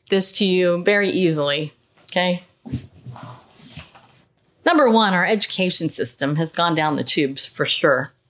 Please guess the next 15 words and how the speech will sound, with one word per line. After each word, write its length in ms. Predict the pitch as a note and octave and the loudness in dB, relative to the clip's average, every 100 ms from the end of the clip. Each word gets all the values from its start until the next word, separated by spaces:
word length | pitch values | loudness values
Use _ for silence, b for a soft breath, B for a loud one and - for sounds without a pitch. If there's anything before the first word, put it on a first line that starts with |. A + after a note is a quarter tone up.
| _ _ B B B B B | _ _ B B B B B
right? 380 | F#3+ G#3+ G#3 - _ _ - | -2 0 -2 -6 _ _ 0
We 140 | D#4 | 2
don't, 200 | D4+ B3 | 2 4
we 80 | C4+ | 2
no 180 | D4+ C4 | 4 4
longer 400 | A3+ A3+ G#3+ G#3+ | 4 4 4 2
teach 640 | - A3+ G3+ E3+ - G3+ - - | 0 -2 -2 0 -2 -4 -14 -6
biblical 560 | F3+ G#3 G3 F#3 F#3 F3 | 0 0 2 2 4 2
Christianity 1000 | F3 F3 - D#3+ D3+ D3+ D3+ D#3 D3+ D#3 | 2 -2 0 -2 0 -2 -2 -4 -4 -2
in 320 | - F3+ E3 | 0 2 2
the, 220 | D3+ - | 0 0
in 120 | G3 | 0
the 80 | E3 | 0
public 380 | D3 D#3 - - | -2 -4 -4 -2
schools. 720 | - - - F#2 - - - | -2 -2 -4 -4 -2 -4 -4